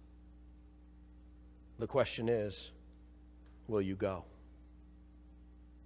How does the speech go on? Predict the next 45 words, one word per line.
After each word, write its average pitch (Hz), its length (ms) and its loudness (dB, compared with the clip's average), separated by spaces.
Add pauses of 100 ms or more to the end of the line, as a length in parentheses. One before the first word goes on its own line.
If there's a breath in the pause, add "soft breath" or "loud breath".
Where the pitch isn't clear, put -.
(1080)
If 98 100 -2
you 131 120 6
would 120 100 6
like 127 180 10
to 131 100 0
make 127 240 8
Jesus 120 320 4
Christ 135 320 8
your 123 120 4
Lord 131 180 8
and 117 60 4
Savior, 135 340 8
you 127 160 6
have 120 120 6
heard 143 260 6
the 123 80 4
gospel 131 420 6
in 123 60 4
the 123 60 6
midst 135 280 4
of 110 140 0
this 127 180 2
conversation, 131 720 4 (800 soft breath)
that 123 120 2
there 151 140 12
is 135 120 12
a 131 60 8
God 156 360 12
who 139 160 6
loves 131 420 12
you, 110 200 0 (1400)
that 127 100 6
he 160 80 10
sent 165 300 8
his 143 180 8
only 160 280 12
Son 156 420 10
to 147 120 4
die 147 300 12
on 147 80 10
the 139 80 4
cross 143 380 10
for 131 180 2
your 151 240 10
sins, 139 560 4